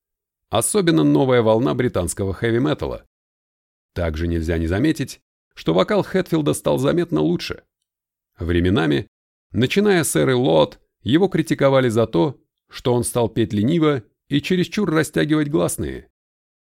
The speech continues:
На Хэллоуин группа выпустила третий трек "Atlas Rise" — потрясающее сочетание плотного риффинга эры Kill 'Em All и хардрокового дерзкого кача Металлика девяностых. Казалось очевидным,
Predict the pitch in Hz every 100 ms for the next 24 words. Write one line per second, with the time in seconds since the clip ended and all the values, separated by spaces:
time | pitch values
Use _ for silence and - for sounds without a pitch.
0 | _ _ - 85 71 - 165 95 69 60
1 | - _ _ _ _ - 104 196 - 170
2 | 165 160 - 156 147 196 175 98 87 60
3 | - _ _ _ _ _ - 139 143 139
4 | - 175 113 69 - _ _ _ _ _
5 | _ - 104 110 - 196 165 - 147 -
6 | 127 104 139 127 117 110 131 147 127 117
7 | 107 139 - 117 110 - 117 104 95 -
8 | 98 92 151 151 120 _ _ _ - 143
9 | - 160 156 196 165 151 143 127 131 -
10 | 120 117 - 165 - 123 113 127 120 123
11 | 120 143 151 - - - _ _ _ _
12 | _ _ _ - 101 87 87 82 90 -
13 | 101 156 139 135 110